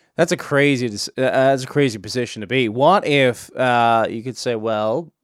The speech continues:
the doctor could just," uh, it's, it's a, between a patient and a doctor. So, seriously? Any decision.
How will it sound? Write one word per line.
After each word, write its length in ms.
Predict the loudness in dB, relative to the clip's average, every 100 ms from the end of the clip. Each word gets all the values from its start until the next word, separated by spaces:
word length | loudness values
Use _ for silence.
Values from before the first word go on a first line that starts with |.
| _ _ _ _
the 80 | -10
doctor 320 | -6 -6 -8
could 140 | -16 -12
just," 340 | -12 -12 -16 _ _ _ _ _ _ _ _ _ _ _ _ _ _ _ _ _ _ -12
uh, 80 | -12 -12
it's, 140 | -14 -14
it's 140 | -10
a, 120 | -8 -10 -14
between 300 | -18 -10 -10
a 60 | -10
patient 540 | -6 -6 -6 -8 -12 -12
and 80 |
a 80 | -10
doctor. 500 | -8 -8 -10 -16 -18 -18
So, 680 | -12 -6 -6 -6 -8 -10 -14 _ _ _ _ _ _ _ _ _
seriously? 480 | -10 -8 -6 -8 -10 _ _ _ _ _ _ _ _ _ _ _ _ _ _ _ _ _ -6
Any 220 | -2 -2
decision. 580 | -2 -4 -6 -8 -18